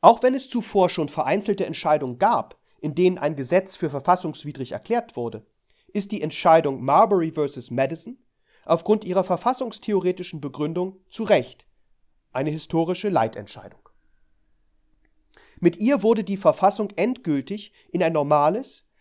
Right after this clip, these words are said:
wenngleich höchstrangiges Gesetz transformiert. Es wird seitdem der Sache nach nicht mehr anders ausgelegt als andere Gesetze.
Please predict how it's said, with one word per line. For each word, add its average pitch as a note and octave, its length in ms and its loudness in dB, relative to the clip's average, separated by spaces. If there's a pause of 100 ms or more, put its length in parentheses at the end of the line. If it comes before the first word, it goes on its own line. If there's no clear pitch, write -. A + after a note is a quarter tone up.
(160)
wenngleich F#3 480 -2
höchstrangiges C3 800 -4
Gesetz B2+ 380 -6
transformiert. D3+ 800 -6 (600)
Es F3 220 0
wird A#3+ 200 0
seitdem F3+ 360 0
der C3+ 140 -2
Sache A3 280 0
nach B2 380 -6 (180)
nicht A3 320 -4
mehr G#3 220 0
anders C#3 280 -2
ausgelegt C#3+ 720 -6
als G#3 220 -2
andere G#3 340 -4
Gesetze. - 480 -14